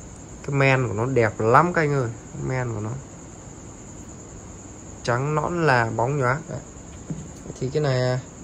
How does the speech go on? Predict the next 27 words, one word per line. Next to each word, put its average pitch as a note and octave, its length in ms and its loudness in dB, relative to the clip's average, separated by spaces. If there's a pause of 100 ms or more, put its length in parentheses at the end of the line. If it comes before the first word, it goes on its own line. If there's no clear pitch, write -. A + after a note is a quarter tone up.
(1200)
ở B2+ 80 0
đây C#3+ 120 10
nó E3 80 8
có D3 120 6
một E3+ 140 4
cái E3 100 2
nút A#3 180 2
cao D#3+ 120 6
su G#3+ 260 2
này. C#3+ 360 4 (1400)
Thì C#3 140 -4
các D#3 80 8
anh, D3+ 160 6
à, D3+ 140 4
lấy D3 200 8
ra E3 260 10 (140)
cho D3+ 140 6
tiêu E3+ 280 8
vào C#3 100 8
đây, D3+ 140 8 (220)
xong D3 640 0
nút A3 180 6
lại. F#3 280 2 (920)
Đây D#3+ 120 -8
này A#2+ 120 -4
có C3 120 0
lỗ, D#3 200 2